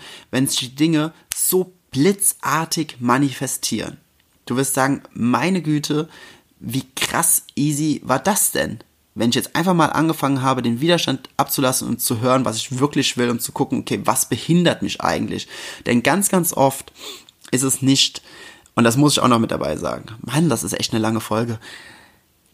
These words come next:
die meisten Menschen, und das ist ein riesen, riesengroßes Learning auch für mich gewesen, und ich muss auch ganz ehrlich sagen, ganz oft, ähm, ähm, äh, oder was heißt ganz oft, aber öfters,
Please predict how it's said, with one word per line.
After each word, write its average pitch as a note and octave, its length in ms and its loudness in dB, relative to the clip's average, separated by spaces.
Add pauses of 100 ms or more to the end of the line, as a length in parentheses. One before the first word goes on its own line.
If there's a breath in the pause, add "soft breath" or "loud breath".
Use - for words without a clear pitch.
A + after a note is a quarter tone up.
(240)
die B2 80 2
meisten E3+ 540 2
Menschen, C3+ 460 0
und A#2 100 -4
das A#2+ 160 0
ist C#3+ 160 0
ein C#3 100 -2 (180)
riesen, F3 280 2
riesengroßes D3 680 -2
Learning B2+ 300 2
auch A#2 100 -4
für - 100 -4
mich B2+ 260 0
gewesen, G#2+ 580 -4 (460 soft breath)
und B2+ 300 2 (140)
ich B2 120 0
muss G3 120 4
auch G3+ 100 4
ganz F3 140 0
ehrlich D#3 220 2
sagen, C#3 300 0
ganz D3+ 300 0
oft, - 360 -2 (440 loud breath)
ähm, A#2 320 2
ähm, A2 540 -4 (640)
äh, C#2 340 -4 (120)
oder - 160 2
was A2+ 120 0
heißt A2+ 120 -4
ganz A#2+ 180 2
oft, - 180 -2
aber - 260 0
öfters, - 580 0